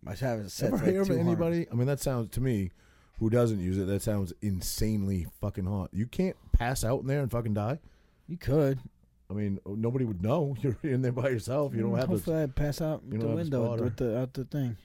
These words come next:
Speaker 1: you know?
Speaker 2: I'll crank that heat up. I'll move right in this house when you go. That's
Speaker 1: Yeah,
Speaker 2: nice house.
Speaker 1: there you go. <laughs> Nah, I, honestly, I'm, I'm too tough for that, man. Nah, nah. I'll get the fuck out if it gets that bad. But, uh, what I've been doing, I've been doing, like, twenty minutes ice, or twenty minutes, um, in the sauna,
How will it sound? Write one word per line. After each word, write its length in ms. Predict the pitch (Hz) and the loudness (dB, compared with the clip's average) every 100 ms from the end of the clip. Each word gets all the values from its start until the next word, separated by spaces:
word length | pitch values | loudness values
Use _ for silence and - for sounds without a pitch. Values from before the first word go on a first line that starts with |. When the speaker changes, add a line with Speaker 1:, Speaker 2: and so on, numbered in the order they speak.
| 139 | -10
Speaker 1:
you 60 | |
know? 160 | 127 131 139 - | -8 -8 -10 -12
Speaker 2:
I'll 60 | |
crank 280 | 135 139 131 | -10 -6 -6
that 140 | 104 110 | -4 -4
heat 140 | 113 | -2
up. 140 | 95 104 | -2 -4
I'll 60 | |
move 220 | 117 127 | -4 -4
right 140 | 120 120 | -4 -4
in 100 | 117 | -4
this 140 | 92 | -4
house 200 | 95 95 | -6 -8
when 100 | 98 | -8
you 60 | 98 | -8
go. 220 | 101 107 107 - | -6 -6 -8 -10
That's 120 | 120 | -6
Speaker 1:
Yeah, 160 | 160 180 | -2 0
Speaker 2:
nice 100 | 110 | 0
house. 160 | 113 117 - | -2 -6 -8
Speaker 1:
there 100 | 139 | -6
you 120 | 147 | -2
go. 220 | 180 147 123 156 | 0 0 -2 -4
<laughs> 220 | - - | -6 -2
Nah, 320 | 160 143 143 | 2 4 4
I, 20 | 165 | 4
honestly, 320 | 165 196 196 | 4 4 6
I'm, 160 | 170 147 | 4 4
I'm 160 | 120 143 | 0 0
too 160 | - | 0
tough 240 | 185 139 127 | 2 2 0
for 80 | 110 | -2
that, 160 | 101 104 | -2 -4
man. 180 | 107 - | -6 -4
Nah, 300 | 127 110 78 | 0 0 0
nah. 260 | 127 107 98 - - | 0 0 -2 -4 -2
I'll 80 | 127 | 2
get 140 | 175 147 | 4 2
the 60 | |
fuck 200 | 117 143 | 2 2
out 180 | 156 143 | 4 2
if 40 | 123 | 2
it 20 | |
gets 120 | 117 | -2
that 160 | 113 123 | 0 0
bad. 240 | 101 82 - - - - - - - | 0 -4 -8 -16 -20 -20 -20 -18 0
But, 220 | 135 127 | 2 6
uh, 300 | 131 123 117 | 6 6 6
what 120 | 139 | 6
I've 140 | 135 135 | 6 6
been 100 | 139 | 6
doing, 160 | 143 131 | 4 4
I've 80 | 123 | 2
been 80 | |
doing, 60 | 127 | 2
like, 160 | 113 107 | 0 2
twenty 300 | - 131 143 | 2 4 6
minutes 340 | 143 139 123 | 6 4 2
ice, 360 | - 123 131 120 | 2 2 2 0
or 100 | 117 | -2
twenty 240 | 104 143 151 | 2 2 4
minutes, 320 | 156 147 - | 4 2 0
um, 300 | 127 113 104 - | 0 0 -4 -6
in 60 | 135 | -2
the 60 | 131 | 0
sauna, 420 | 127 117 110 | 0 -2 -2